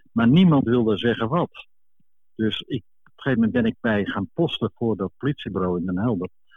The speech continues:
En toen zag ik op een gegeven moment de, de marechaussee naar binnen gaan. Ik zag de douane naar binnen gaan.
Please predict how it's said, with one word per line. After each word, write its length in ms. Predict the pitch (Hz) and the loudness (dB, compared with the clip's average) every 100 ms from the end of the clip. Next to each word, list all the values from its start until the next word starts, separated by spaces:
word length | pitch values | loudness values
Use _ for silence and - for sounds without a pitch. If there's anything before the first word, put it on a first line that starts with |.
| - - _ _ | -20 -20 _ _
En 180 | 110 98 | -4 -2
toen 180 | 98 95 | -2 0
zag 220 | 131 127 | -2 -2
ik 140 | - | -6
op 80 | 107 | -8
een 60 | - | -4
gegeven 240 | 110 101 | -2 -2
moment 180 | 101 87 | -4 -2
de, 240 | 95 101 | -2 0
de 60 | 90 | -2
marechaussee 560 | 107 - - - 110 | -4 -6 -8 -4 0
naar 140 | 107 92 | 0 0
binnen 240 | 104 104 | -2 -2
gaan. 380 | - 107 101 110 | -2 -4 -2 -4
Ik 140 | 113 | -6
zag 160 | - 104 | -6 -8
de 360 | - _ 107 92 | -8 _ -2 0
douane 380 | 98 98 98 | 0 0 0
naar 140 | 98 101 | -2 -2
binnen 240 | 101 104 | -2 -2
gaan. 320 | - - 101 | -2 -4 -4